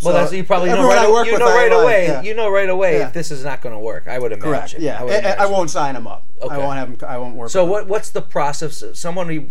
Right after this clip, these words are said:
Speaker 1: somebody's interested in this.
Speaker 2: Mm-hmm.
Speaker 1: What do they have to do to get in with you? What, what, how does that work?
Speaker 2: So I normally have them watch our, our,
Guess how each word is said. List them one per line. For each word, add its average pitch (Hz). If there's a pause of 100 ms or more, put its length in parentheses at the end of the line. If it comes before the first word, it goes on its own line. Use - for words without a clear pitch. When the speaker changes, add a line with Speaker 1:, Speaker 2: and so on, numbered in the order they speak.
(120)
Speaker 1:
somebody's 175
interested 117
in 98
this. -
Speaker 2:
Mm-hmm. 135 (140)
Speaker 1:
What 143
do 170
they 156
have 131
to -
do 127
to 113
get - (100)
in 120
with 107
you? 87
What, 95
what, 117
how 113
does 104
that 90
work? - (100)
Speaker 2:
So 196
I 165
normally 180
have 160
them 151
watch 135
our, 127
our, 113